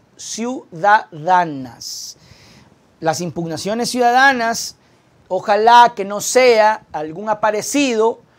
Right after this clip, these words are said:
que por hacerle daño a alguien diga, "Ese juez es correísta", porque qué mala maña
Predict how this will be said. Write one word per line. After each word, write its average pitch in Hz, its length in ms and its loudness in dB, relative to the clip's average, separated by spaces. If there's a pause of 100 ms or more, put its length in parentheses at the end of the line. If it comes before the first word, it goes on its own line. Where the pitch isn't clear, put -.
(260)
que 165 120 -8
por 165 240 -4
hacerle 226 580 0
daño 240 340 4
a 254 100 8
alguien 226 300 0
diga, 247 460 4 (540)
"Ese 240 420 2
juez 208 380 0
es 190 120 -4
correísta", 175 800 -4 (540)
porque 165 500 -6 (400)
qué 262 400 4 (160)
mala 226 680 2
maña 214 760 -2